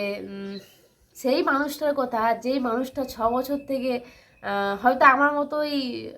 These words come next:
হাপিত্তাস করেছে, চারিদিকেই ঘুরে ঘুরে বেরিয়েছে, লোকের কথা শুনেছে, আহ, উম, নিজে কষ্টে কষ্টে গুমড়ে গুমড়ে কেঁদে মরেছে, বাড়ির লোকের কথা শুনেছে, বাইরের লোকের কথা শুনেছে। সেই মানুষটা আজকে মাকে রেখে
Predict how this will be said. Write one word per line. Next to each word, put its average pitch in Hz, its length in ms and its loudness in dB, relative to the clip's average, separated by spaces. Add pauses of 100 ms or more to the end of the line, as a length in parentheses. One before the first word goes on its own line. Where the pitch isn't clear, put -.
হাপিত্তাস 311 640 0
করেছে, 226 360 -4
চারিদিকেই 247 680 -2
ঘুরে 240 280 0
ঘুরে 240 240 0
বেরিয়েছে, 233 640 -4 (420)
লোকের 294 400 2
কথা 247 300 4
শুনেছে, 254 720 -2 (340)
আহ, 208 480 4
উম, 208 380 -10 (280)
নিজে 254 360 0
কষ্টে 277 400 0
কষ্টে 277 260 -2
গুমড়ে 262 340 0
গুমড়ে 262 300 0
কেঁদে 226 300 -4
মরেছে, 220 480 -6
বাড়ির 220 380 2
লোকের 226 260 -2
কথা 208 260 -2
শুনেছে, 220 560 -6 (400)
বাইরের 254 360 6
লোকের 262 240 2
কথা 226 220 -6
শুনেছে। 226 580 -8 (200)
সেই 240 260 -4
মানুষটা 233 460 -4
আজকে 262 220 -10
মাকে 220 380 -2
রেখে 254 380 -6